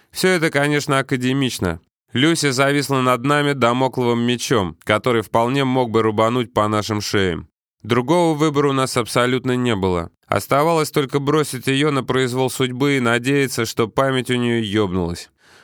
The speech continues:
Впрочем, некоторые кислотные жертвы, особенно психованные монголоиды, имеют странную, известную идиотской науке склонность вспоминать случайные детали. И ничего больше. Возможно, что Люси проведёт ещё два дня в тисках полной амнезии,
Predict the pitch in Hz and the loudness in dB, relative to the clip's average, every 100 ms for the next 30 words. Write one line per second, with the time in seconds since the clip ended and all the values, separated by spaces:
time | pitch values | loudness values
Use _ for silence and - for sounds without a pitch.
0 | - - - 151 175 156 110 80 _ 101 | -18 -12 -2 0 2 0 0 -2 _ -2
1 | 131 135 - 117 98 123 - 131 113 123 | 0 0 0 0 0 -2 0 0 0 0
2 | 123 120 123 95 95 92 101 127 98 104 | 2 2 0 0 0 2 2 0 0 0
3 | 98 - 120 - 113 104 104 101 104 107 | -2 -2 -4 0 0 2 0 0 0 2
4 | 113 135 139 110 92 80 _ _ - 113 | 2 2 0 0 0 -2 _ _ -2 0
5 | 147 147 - 135 147 143 139 131 123 139 | 2 0 -2 0 2 2 0 0 0 -2
6 | 131 117 113 117 110 120 117 - 113 117 | -2 -2 0 -2 0 0 0 -2 0 0
7 | 127 113 104 - 120 123 123 101 - - | 0 -2 -6 -4 0 0 0 -2 -2 -2
8 | 107 110 117 110 113 110 123 113 110 104 | 0 0 0 0 -2 -2 0 0 0 0
9 | 110 - 110 90 78 - _ - 110 117 | -2 0 0 0 -4 -12 _ -4 0 0
10 | 104 120 127 110 101 85 - - _ _ | 0 0 0 2 0 0 -6 -10 _ _
11 | _ - _ - 113 123 165 156 143 - | _ -20 _ 0 0 2 0 0 -2 0
12 | 139 147 139 123 123 123 131 135 123 - | 0 0 -2 -2 0 0 0 0 -2 -2
13 | 120 120 120 135 135 - 113 - 123 - | 0 0 0 0 -2 -2 -6 -2 -2 0
14 | 127 123 120 113 117 120 120 143 127 82 | 0 2 2 0 0 0 0 0 0 -2